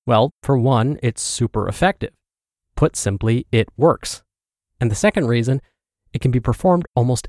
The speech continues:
anywhere. As today's author Josh mentioned, if you're feeling stressed at work, a great way to relieve some of that stress is to practice deep breathing.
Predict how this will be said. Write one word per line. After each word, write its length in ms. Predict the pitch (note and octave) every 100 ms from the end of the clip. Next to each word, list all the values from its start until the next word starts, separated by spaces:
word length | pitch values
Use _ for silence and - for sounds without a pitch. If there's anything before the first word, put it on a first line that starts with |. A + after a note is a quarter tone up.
| -
anywhere. 460 | A#2+ B2 G2+ - - _ _ _ _ _
As 120 | B2 -
today's 300 | C3 C#3 B2+
author 240 | B2+ A#2
Josh 380 | A2 A#2+ A#2 -
mentioned, 420 | E3+ D#3+ C#3 B2 _ _ _ _ _ -
if 80 | -
you're 80 | A#2
feeling 280 | D3+ D#3
stressed 340 | D3+ - D#3+ -
at 100 | D3+
work, 320 | F#3 C#4 - - _ _ -
a 40 |
great 320 | G2+ G2+ G2+ -
way 140 | A#2+
to 80 | A#2+
relieve 340 | B2+ C3+ G#3+
some 200 | - F#3
of 60 | E3
that 140 | E3
stress 440 | - - D#3 - -
is 120 | E3
to 80 | -
practice 520 | - A#2 - B2 -
deep 240 | - G#2+
breathing. 380 | - D#3 G#3 A2